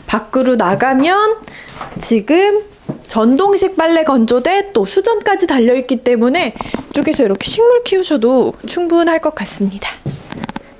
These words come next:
자, 이렇게 안방에 또, 어, 먼저 부부 욕실을 볼게요.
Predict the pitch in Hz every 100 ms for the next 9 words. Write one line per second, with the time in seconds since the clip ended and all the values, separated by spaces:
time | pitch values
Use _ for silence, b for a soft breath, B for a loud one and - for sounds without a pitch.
0 | B B B B B B - 302 269 285
1 | 302 311 - 233 247 392 381 349 320 339
2 | 294 170 - - - - 214 196 196 196
3 | 196 196 - - 202 214 269 320 - B
4 | B B - 302 320 247 - 381 339 233
5 | 196 165